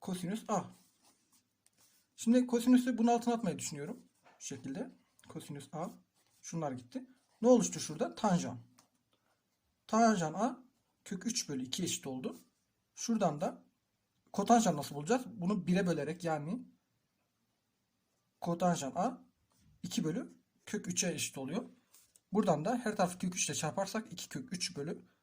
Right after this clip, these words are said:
üçe eşit oluyor. Yani şuradan cevabımız Diyarbakır. Bir sonraki güzel bir trigonometri sorusuna geldik. Bu soruyu hatırlayanlar varsa geçen seneki, e, Türkiye Genel Apatomi, e, sınavında vardı.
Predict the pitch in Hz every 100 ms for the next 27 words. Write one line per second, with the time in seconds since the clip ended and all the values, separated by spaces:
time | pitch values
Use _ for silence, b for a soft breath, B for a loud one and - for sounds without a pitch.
0 | b b _ - 180 151 120 - 123 123
1 | - - _ _ _ _ b b b b
2 | _ 180 175 - 185 165 143 156 175 165
3 | 185 220 - _ - 175 156 123 - -
4 | _ _ _ _ _ _ _ _ _ _
5 | _ _ _ _ _ _ _ _ _ _
6 | _ _ _ _ - 196 220 214 214 185
7 | 202 214 196 185 190 220 - 180 208 202
8 | 131 123 - - _ b b b b -
9 | - 233 220 233 233 220 214 220 226 233
10 | 233 220 180 180 214 208 180 180 226 247
11 | B B _ 156 156 196 196 190 170 185
12 | 180 180 185 180 175 - _ _ 160 147
13 | - 156 156 165 135 117 208